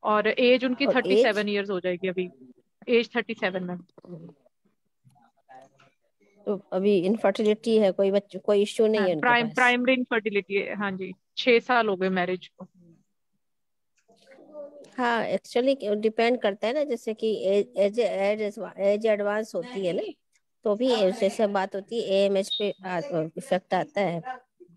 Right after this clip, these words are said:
Speaker 2: लेकिन कम, जैसे मैडम, कमल मैडम ने बता रहे थे, प्रैक्टिकली हम लोग का है कि अगर हम धात्वाग्नि लेवल तक काम करें,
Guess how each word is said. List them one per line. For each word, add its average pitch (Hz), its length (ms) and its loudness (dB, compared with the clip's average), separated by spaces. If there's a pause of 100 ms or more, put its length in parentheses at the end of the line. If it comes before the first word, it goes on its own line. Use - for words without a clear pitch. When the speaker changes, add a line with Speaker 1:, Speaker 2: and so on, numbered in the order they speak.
(200)
Speaker 2:
लेकिन 202 280 0
कम, 196 280 0
जैसे 185 240 0
मैडम, 202 300 4
कमल 196 280 2
मैडम 185 340 0
ने 202 80 -2
बता 170 340 -4
रहे 185 160 -2
थे, - 180 -8 (540)
प्रैक्टिकली 240 680 2
हम 226 220 4
लोग 226 140 2
का 240 120 0
है 233 560 2
कि 254 200 -4
अगर 247 220 -2
हम 247 180 -4
धात्वाग्नि 208 680 -4 (100)
लेवल 208 340 0
तक 220 180 -4
काम 190 280 -2
करें, 170 340 -6